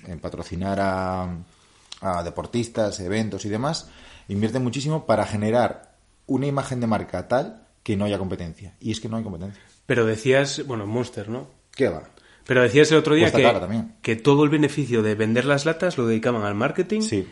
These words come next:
Speaker 2: y el beneficio que ellos tenían para subsistir como empresa venía de los eventos, que era el tres por ciento de todo lo
Speaker 1: Eso
Speaker 2: que
Speaker 1: es,
Speaker 2: facturen.
Speaker 1: eso es.
Speaker 2: Es que mete mucho miedo eso, ¿eh?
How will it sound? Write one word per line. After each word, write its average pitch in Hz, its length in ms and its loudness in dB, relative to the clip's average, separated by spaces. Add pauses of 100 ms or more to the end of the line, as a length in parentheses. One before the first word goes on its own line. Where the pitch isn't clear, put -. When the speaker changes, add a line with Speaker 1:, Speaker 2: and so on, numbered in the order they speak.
Speaker 2:
y 131 80 0
el 117 80 2
beneficio 113 480 0
que 120 80 0
ellos 113 180 2
tenían 117 500 0
para 110 200 -2
subsistir 113 480 -6
como 113 160 0
empresa 147 500 -2
venía 113 320 -2
de 131 100 -2
los 110 160 -4
eventos, 110 360 -4
que - 100 -10
era 117 80 0
el 113 80 -4
tres 113 140 -10
por 107 160 -6
ciento 127 260 -4
de 104 80 -2
todo 95 420 -6
lo 117 60 2
Speaker 1:
Eso 113 180 0
Speaker 2:
que 95 80 2
Speaker 1:
es, 104 40 -2
Speaker 2:
facturen. 98 340 -8 (120)
Speaker 1:
eso 95 240 -6
es. - 180 -12 (440)
Speaker 2:
Es 113 200 -10
que 104 100 -6
mete 107 200 -4
mucho 110 260 -2
miedo 107 260 -2
eso, 113 240 -12
¿eh? 117 60 -14